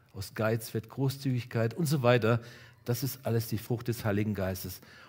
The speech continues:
Und er schenkt uns die Gaben des Heiligen Geistes. Er teilt aus, wie er will. Die Gaben des Heiligen Geistes sind kein Sammelgebiet, was irgendwann mal abgeschlossen wäre. Und wenn man so eine Karte hätte, sagt, von den Neunen habe ich jetzt fünf oder so.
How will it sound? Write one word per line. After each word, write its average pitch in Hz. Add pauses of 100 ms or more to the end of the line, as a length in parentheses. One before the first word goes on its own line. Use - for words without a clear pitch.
Und 120
er 135
schenkt 170
uns 170
die 156
Gaben 165
des 117
Heiligen 101
Geistes. - (640)
Er -
teilt 87
aus, 92
wie 98
er 117
will. 156 (960)
Die 107
Gaben 147
des 180
Heiligen 143
Geistes 147
sind 147
kein 127
Sammelgebiet, 160
was -
irgendwann 127
mal 120
abgeschlossen 139
wäre. 131 (400)
Und -
wenn 117
man 120
so -
eine 107
Karte 113
hätte, 139
sagt, -
von 113
den 104
Neunen 117
habe 110
ich 104
jetzt -
fünf 170
oder 147
so. 131